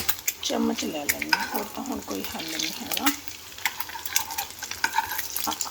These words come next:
आ, बन गई, बन गई, बन गई, बन गई गल। वाह, वाह, वाह, वाह, वाह, वाह, सैट आ गई, सैट आ गई। ठीक है,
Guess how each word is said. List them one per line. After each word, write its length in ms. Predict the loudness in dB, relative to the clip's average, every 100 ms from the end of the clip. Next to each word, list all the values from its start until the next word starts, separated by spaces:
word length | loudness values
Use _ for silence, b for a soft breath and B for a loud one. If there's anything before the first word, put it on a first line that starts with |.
| 2
आ, 420 | 4 6 6 6
बन 140 | 6
गई, 180 | 4 6
बन 120 | 8
गई, 120 | 6
बन 160 | 4 0
गई, 540 | 2 4 4 6 6 4 2 -4 -4 -8 -8 -4 0 0 0 -4 0
बन 180 | 2 2
गई 100 | 6
गल। 420 | 8 8 8 6 2 0 0 0 -2 -4 -4 -2 -2 -4 -8 -10 -12 -8 -2 0 0 -2 -10 0 0 0 -4 -6 -4 -10 -12 -12 -12 -8 -4 -2 -2 -4 -6 -8 -8 -8 -8 -12 -12 -8 -4 -2
वाह, 220 | 0 0
वाह, 140 | 0 -2
वाह, 160 | 0
वाह, 380 | 2 2 2 2
वाह, 0 |
वाह, 640 | 6 6 6 4 0 2 4
सैट 280 | 4 2 4
आ 60 |
गई, 100 | 4
सैट 300 | 2 0 -2
आ 40 | -6
गई। 100 | 0 0 0 -2 -6 -4 -4 -6 -14 -14 -14 -10 -2
ठीक 260 | 0 2
है, 180 | 4 6